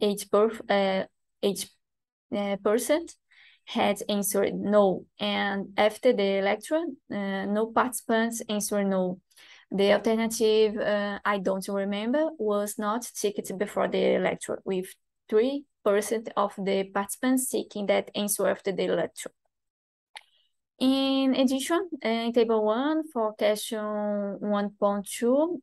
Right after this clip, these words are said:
uh, before the lecture, seventy-eight percent of the participants answer yes, uh, and,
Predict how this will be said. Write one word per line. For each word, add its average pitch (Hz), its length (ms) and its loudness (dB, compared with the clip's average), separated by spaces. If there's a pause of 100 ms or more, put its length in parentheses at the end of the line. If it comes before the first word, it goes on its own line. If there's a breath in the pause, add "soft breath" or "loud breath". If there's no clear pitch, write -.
(120)
uh, 214 380 -2
before 233 520 0
the 226 200 0
lecture, 233 540 -2 (720 soft breath)
seventy-eight 214 1120 0
percent 196 500 -2
of 196 220 0
the 196 120 -2
participants 196 500 -6
answer 190 320 -2
yes, - 560 -2 (420)
uh, 196 360 -4
and, 202 640 -2